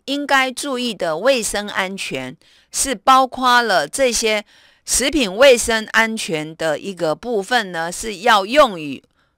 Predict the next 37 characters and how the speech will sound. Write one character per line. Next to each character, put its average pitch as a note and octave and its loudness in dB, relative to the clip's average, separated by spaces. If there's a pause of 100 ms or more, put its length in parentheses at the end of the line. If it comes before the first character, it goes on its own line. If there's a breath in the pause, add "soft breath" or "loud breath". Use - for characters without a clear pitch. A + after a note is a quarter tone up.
(140)
预 B3+ 0
防 D#3+ -2
食 F#3 0
品 A3 -6
的 C3 -4
中 G3 2
毒。 C#3+ -4 (260 soft breath)
因 D#4+ -2
为 D#4 6
食 A3+ -2
品 F#3 -6
中 A3+ 0
毒 D#3 -6
的 D#3+ 0
分 A3 0
类 F#3+ 2
包 A#3 2
括 A3+ 2
了 E3+ 2
细 - -4
菌 G3 -8
性 F3+ -6
的、 B2 -6 (400 soft breath)
化 B3 4
学 D#3+ -6
性 E3+ -4
的 A#2+ -8
以 D#3+ -10
及 E3 -8
天 A#3+ -4
然 E3 -2
性 G#3 -4
的 B2 -6
食 - -8
品 B2+ -12
中 D#3+ -4
毒， C3 -8